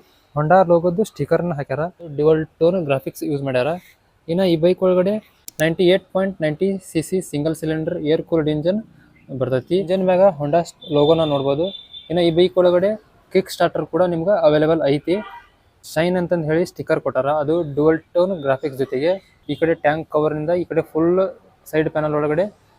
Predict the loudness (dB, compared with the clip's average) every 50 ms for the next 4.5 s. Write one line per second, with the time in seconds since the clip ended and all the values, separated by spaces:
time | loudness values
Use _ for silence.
0 | _ -4 0 2 4 4 2 2 -2 -2 -2 -2 -4 -4 -6 -4 -4 -6 -4 -4
1 | -4 -4 -4 -4 -6 -8 -8 -14 _ _ _ -8 -6 -4 -2 -2 -2 0 0 2
2 | 2 2 0 -2 -4 _ _ _ -20 -20 -20 -20 -16 -6 -2 2 4 4 4 4
3 | 0 -4 -8 -8 -10 -8 -8 -8 -8 -6 -4 -4 -4 -4 -2 -4 -4 -4 -4 -4
4 | -4 -4 -4 2 4 4 4 4 0 -4